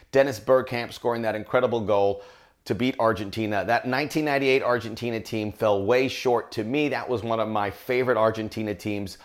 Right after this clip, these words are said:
led by Burrito Ortega, Diego Simeone, Batistuta. They were just incredible, but they fell short in ninety-eight. They fell short in two thousand two. Now they'll meet again,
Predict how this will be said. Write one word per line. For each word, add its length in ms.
led 240
by 220
Burrito 380
Ortega, 840
Diego 340
Simeone, 800
Batistuta. 680
They 180
were 160
just 440
incredible, 960
but 240
they 420
fell 260
short 320
in 100
ninety-eight. 640
They 120
fell 200
short 360
in 380
two 160
thousand 380
two. 180
Now 200
they'll 120
meet 180
again, 380